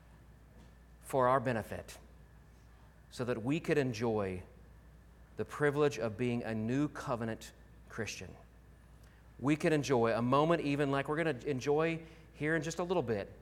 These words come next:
as we take the Lord's table together,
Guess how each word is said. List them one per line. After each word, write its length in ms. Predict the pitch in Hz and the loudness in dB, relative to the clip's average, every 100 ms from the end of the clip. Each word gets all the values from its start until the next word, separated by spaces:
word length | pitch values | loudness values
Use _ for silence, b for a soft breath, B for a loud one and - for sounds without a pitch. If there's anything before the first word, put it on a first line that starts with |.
| - - - - - - - - - - 123 | -20 -20 -20 -20 -20 -20 -20 -20 -20 -12 -6
as 160 | 123 | -4
we 80 | 120 | -4
take 340 | - 165 170 | -4 -2 -2
the 80 | 175 | 0
Lord's 300 | 160 165 165 | 2 2 2
table 300 | - 175 156 | 0 0 0
together, 440 | 120 107 95 85 | -2 -2 -4 -6